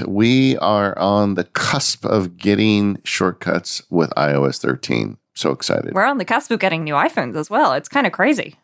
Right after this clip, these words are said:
Speaker 1: Yeah, there's
Speaker 2: Is,
Speaker 1: a
Speaker 2: is
Speaker 1: lot of
Speaker 2: shortcuts
Speaker 1: stuff
Speaker 2: gonna work
Speaker 1: going
Speaker 2: on
Speaker 1: on.
Speaker 2: those new iPhones?
Speaker 1: It better.
Speaker 2: I don't know.
Speaker 1: It better. It better.
Speaker 2: <laughs> If it doesn't, I'm gonna be very upset because, uh, there was an Apple event this week. Uh,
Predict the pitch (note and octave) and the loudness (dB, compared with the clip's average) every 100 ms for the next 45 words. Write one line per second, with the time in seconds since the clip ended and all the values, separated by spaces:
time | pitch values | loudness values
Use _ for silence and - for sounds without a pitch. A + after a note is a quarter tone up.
0 | - G#2+ B2 G#3+ A2 G#2 G#2 C3 A#3 - | -4 0 2 2 4 4 4 2 0 0
1 | B3+ G#3+ E3+ D#3+ D#4+ F4 F4 F4 F#4 G4+ | 0 2 2 2 2 0 0 2 2 2
2 | G4+ - - _ _ _ - - G2 C3 | -2 -6 -20 _ _ _ -8 0 2 2
3 | F2 A#3+ B3+ F4 G3 _ - - - - | 2 0 -2 -4 -10 _ -4 0 0 0
4 | - - - - _ - - - - - | -4 -8 -10 -18 _ -12 -6 -6 -6 -6
5 | C#4+ D#4+ F4 D#4+ A#3 B3 B3+ C4+ C#4+ A#3+ | -4 -4 -2 0 0 0 2 2 2 0
6 | G#3 A3 B3 F#3 D#3+ F3+ A3 F3+ D3 - | 0 0 0 -2 0 2 2 2 -2 -4
7 | F3+ F3+ - - G#3+ A3 F#3 D#3+ B2+ A#3+ | 0 0 -2 -6 0 0 2 0 2 2
8 | D4 B3 F4+ A#3+ E3+ - E3 - D#2 - | 2 2 2 0 0 -2 -6 -6 -8 -10
9 | - F#3+ E3+ D#3+ E3+ | -4 0 2 0 -4